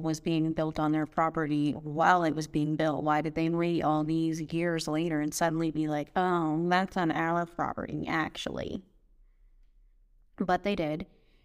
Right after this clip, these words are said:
And all the residents were pissed because it was a super hot summer. It's L A. It's hot there in the summer. And they were having, I think, like, a record heat wave or something. It was just an exceptionally hot summer.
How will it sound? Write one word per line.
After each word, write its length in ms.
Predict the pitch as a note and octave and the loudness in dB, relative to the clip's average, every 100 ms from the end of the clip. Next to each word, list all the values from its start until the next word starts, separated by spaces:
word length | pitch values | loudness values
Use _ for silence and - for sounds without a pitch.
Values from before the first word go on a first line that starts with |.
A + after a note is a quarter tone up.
| _ - | _ -4
And 100 | F3 | 0
all 100 | F3 | 2
the 100 | F3 | 2
residents 440 | F3 E3+ E3 E3 | 2 2 0 -2
were 80 | F3+ | -4
pissed 480 | - A#3+ G3 G3 - | -4 -2 -2 -4 -8
because 240 | F3+ F3 | -6 -4
it 80 | - | -4
was 160 | D#3+ F3 | -6 -8
a 40 | |
super 300 | - D#3+ E3+ | -6 -4 -4
hot 260 | F#3+ A3 A#3+ | 0 0 2
summer. 460 | C4+ C4 G3+ G3 | 4 4 4 0
It's 300 | - E3 - | -2 -4 -2
L 160 | - G3 | 0 4
A. 420 | A3+ F3+ E3+ D#3+ | 4 4 2 0
It's 160 | D#3+ - | -2 -4
hot 440 | - G#3 G#3 - | -4 0 0 0
there 260 | D#3+ D#3 D#3+ | 0 2 4
in 140 | E3 | 2
the 80 | E3+ | 0
summer. 400 | E3 G#3+ F#3 E3+ | 0 2 2 0
And 260 | - E3 E3 | 0 0 0
they 140 | E3 | 0
were 160 | E3+ E3+ | -2 -2
having, 440 | E3+ E3 D#3+ D#3 | -2 0 0 0
I 200 | D3+ D#3 | 0 -4
think, 280 | - E3 D#3+ | -4 -6 -4
like, 140 | E3+ | -4
a 80 | E3 | -4
record 680 | D3+ D3+ D#3+ - E3+ D#3+ - - _ - _ _ _ - _ - | -2 -2 -2 -2 -2 -4 -6 -16 _ -20 _ _ _ -20 _ -20
heat 260 | - A#3+ E3 | -2 -2 0
wave 300 | E3+ E3+ D#3 | 0 0 -2
or 100 | D#3+ | -2
something. 520 | E3+ D#3 - D#3 D#3 | -2 -4 -4 -2 -2
It 40 | |
was 120 | D#3 | -2
just 200 | E3+ D#3+ | -4 -4
an 80 | D#3+ | 0
exceptionally 680 | D#3+ - D#3 - F#3 F3 E3 | 0 2 0 0 -2 0 -2
hot 420 | D#3+ - F#3+ E3+ | -4 -2 0 0
summer. 480 | - A3+ A3+ F3 F3 | -2 2 2 2 -2